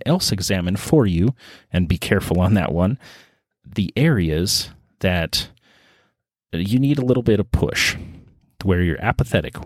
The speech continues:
where you're comfortable. And remember, comfort is the enemy.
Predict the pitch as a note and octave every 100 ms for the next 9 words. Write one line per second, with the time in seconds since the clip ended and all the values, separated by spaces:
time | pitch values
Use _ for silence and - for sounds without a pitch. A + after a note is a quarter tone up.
0 | - F#2+ G2 G2+ A#2 - G#2+ F#2+ E2 C#2+
1 | - _ - - - - G2 G#2+ C3 B2
2 | D2 D2+ - - A#2+ B2+ D2+ C#2+ - _
3 | G#2+ G2+ - - F#2 - F#2+ D2 -